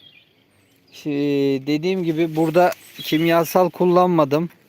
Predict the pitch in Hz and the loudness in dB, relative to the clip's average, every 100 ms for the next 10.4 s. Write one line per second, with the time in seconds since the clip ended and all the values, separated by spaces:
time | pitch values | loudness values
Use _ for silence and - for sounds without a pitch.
0 | - 135 147 - 165 165 170 156 147 143 | -10 -2 -2 0 0 4 4 4 4 4
1 | 143 160 175 143 123 _ _ _ _ _ | 4 2 2 0 -2 _ _ _ _ _
2 | - 120 120 120 120 117 117 117 117 117 | -8 -4 -2 -2 0 0 0 0 0 0
3 | 117 117 113 - - 143 - 156 156 147 | 0 -2 -4 -8 -12 -12 -4 0 2 0
4 | - _ - 143 147 - 156 143 _ _ | -4 _ -10 0 0 0 -4 -6 _ _
5 | _ - 139 143 147 151 151 143 143 139 | _ -4 2 2 2 0 2 2 2 -2
6 | - 147 147 143 139 147 - 143 143 156 | 0 2 4 2 2 -2 -2 -2 0 -2
7 | - _ - - - - 143 - 151 139 | -8 _ -20 -20 -20 -14 -10 0 0 0
8 | - 165 156 151 156 156 - - 165 151 | -6 -4 -2 -2 0 2 0 -4 -6 0
9 | 147 139 135 143 139 - 143 147 135 135 | 0 2 0 0 -2 0 2 2 2 2
10 | 131 123 - | 2 -2 -4